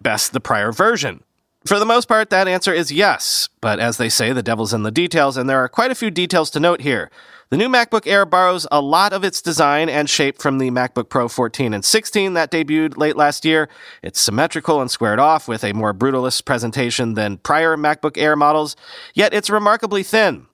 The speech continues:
just a smidge over eleven millimeters, and that thinness is immediately noticeable when you open the lid and start typing on it. It's also noticed when you slot it into a bag or carry it around. The older MacBook Air's tapered shape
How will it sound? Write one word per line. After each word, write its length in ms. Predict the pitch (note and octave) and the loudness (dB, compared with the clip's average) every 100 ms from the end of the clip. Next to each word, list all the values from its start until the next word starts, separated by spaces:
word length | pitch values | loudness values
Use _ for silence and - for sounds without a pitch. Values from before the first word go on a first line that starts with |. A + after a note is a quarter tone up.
| _ | _
just 240 | - E3 - | 0 0 0
a 40 | |
smidge 340 | F#3 D#3+ F3 E3 | -2 2 2 2
over 200 | E3 E3 | 2 2
eleven 420 | D3+ D3+ E3 E3 | 2 2 2 2
millimeters, 600 | C#3+ F3+ G3 E3+ F#2+ C#2+ - - | 0 0 2 -2 -2 -8 -10 -6
and 140 | G#2+ A2+ | -2 0
that 180 | C#3+ | 0
thinness 380 | - D#3 D3+ C#3 | 2 0 0 -2
is 240 | - C#3 B2 | -2 -2 0
immediately 400 | C3+ D#3+ C3 B2 | 0 0 -2 0
noticeable 440 | D#3 E3 C#3+ D3 | 0 0 0 0
when 140 | C3 | 0
you 80 | A2+ | 0
open 220 | C3+ C3 | -2 -2
the 80 | B2 | -2
lid 180 | A#2+ C#3+ | 0 -2
and 100 | C3+ | -2
start 240 | - B2+ | -2 -2
typing 300 | - F3 F3+ | 0 -2 0
on 140 | C#3 A2+ | 0 0
it. 100 | E2 - - - - | -4 -14 -20 -20 -18
It's 100 | - | -2
also 320 | A#2+ - A#2+ A2+ | 0 0 -2 0
noticed 340 | A2+ A#2+ B2 | 0 -2 -2
when 200 | A2+ A2 | -2 -2
you 260 | G#2+ G#2+ G#2+ | -2 -2 0
slot 340 | - B2+ A#2 | 0 2 0
it 140 | A2+ - | -2 -4
into 320 | A#2+ A#2 A#2 | -4 -2 -2
a 80 | G2 | -2
bag 340 | F#2+ A#2+ D#3 | 0 0 0
or 80 | B2+ | -2
carry 240 | G#2 B2 A#2 | -4 -2 0
it 80 | |
around. 420 | A2+ D3 E3 A2 - - - - | 0 2 2 0 -6 -20 -16 -4
The 120 | C3 | 2
older 180 | F#3 B3+ | 2 2
MacBook 380 | A#3+ A3 G3+ F3 | 0 0 -2 2
Air's 260 | F3 E3 | 2 0
tapered 320 | - G3 E3+ | -2 -2 0
shape 380 | C3 - G3 - | 0 2 2 -2